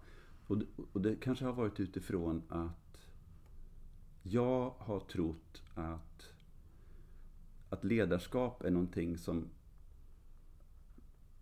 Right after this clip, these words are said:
som är definierat någonstans. Alltså, om man bara läste tillräckligt mycket, eller,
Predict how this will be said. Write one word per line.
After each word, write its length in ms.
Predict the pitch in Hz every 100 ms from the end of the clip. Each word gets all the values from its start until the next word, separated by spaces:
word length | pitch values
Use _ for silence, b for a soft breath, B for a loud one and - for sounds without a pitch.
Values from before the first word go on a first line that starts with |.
| - -
som 400 | - - 95 92
är 160 | 87
definierat 1160 | 87 90 95 - 107 123 151 98 78 65 - -
någonstans. 840 | - 67 - - - - - - -
Alltså, 180 | 90 110
om 200 | 98 101
man 120 | 98
bara 120 | 110
läste 440 | 113 123 117 - 117
tillräckligt 380 | 107 78 78
mycket, 340 | 80 78 - 76
eller, 240 | 78 78